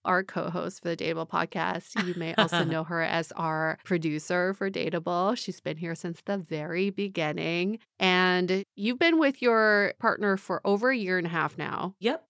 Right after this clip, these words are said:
Speaker 1: Okay.
Speaker 2: Coming on to two years in April.
Speaker 1: Great. And as long as I've known you, this is the first relationship that feels like it is so much about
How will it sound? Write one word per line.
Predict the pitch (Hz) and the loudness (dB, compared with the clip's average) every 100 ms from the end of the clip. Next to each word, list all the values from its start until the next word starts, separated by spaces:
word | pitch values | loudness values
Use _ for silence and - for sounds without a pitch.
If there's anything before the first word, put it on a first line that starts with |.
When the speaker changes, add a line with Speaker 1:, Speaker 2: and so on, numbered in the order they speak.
| _ - | _ -8
Speaker 1:
Okay. | 190 220 - | -4 -4 -4
Speaker 2:
Coming | - 190 190 | -6 -2 2
on | 185 175 | 4 2
to | - | -2
two | - - | -6 -4
years | 175 156 156 151 - | -2 0 0 0 -2
in | 139 - | -6 -6
April. | 143 131 - 127 110 98 - _ _ | -10 -10 -8 -8 -8 -10 -14 _ _
Speaker 1:
Great. | - 175 185 - - _ - | -2 -2 -2 -10 -20 _ 0
And | 208 202 190 190 190 196 _ - | 4 6 6 4 0 -6 _ -4
as | 180 233 | -2 2
long | 262 | 2
as | 277 - | 2 4
I've | 185 190 180 | 6 6 2
known | 175 160 151 | -2 -2 -4
you, | 151 - - 73 208 | -6 -8 -10 -12 -4
this | 180 180 | -4 -4
is | 190 | -6
the | 196 | -8
first | - 185 180 - | -4 -4 -4 -6
relationship | 175 156 156 160 - 147 - | -6 -6 -6 -8 -8 -8 -8
that | 147 143 - | -8 -8 -10
feels | 175 160 156 - | -6 -4 -4 -6
like | 147 151 - - | -6 -6 -10 -4
it | 190 | 2
is | 185 175 | 2 2
so | - - 208 190 | 0 0 2 2
much | 196 185 - | 2 0 -2
about | 165 170 156 151 156 | -4 2 2 2 -2